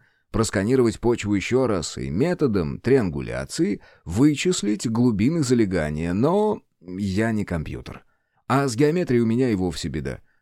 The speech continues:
Как выгнала училка в школе с первого урока, так и не сложилось.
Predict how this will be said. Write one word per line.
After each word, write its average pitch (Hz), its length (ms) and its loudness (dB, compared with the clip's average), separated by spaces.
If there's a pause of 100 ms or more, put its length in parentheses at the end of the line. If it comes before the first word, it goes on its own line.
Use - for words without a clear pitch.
Как 160 240 2
выгнала 185 440 4
училка 117 480 2
в - 40 -12
школе 113 320 2
с - 80 -8
первого 101 280 2
урока, 92 640 -2
так 190 240 0
и 120 200 2
не 90 140 -2
сложилось. 76 640 -8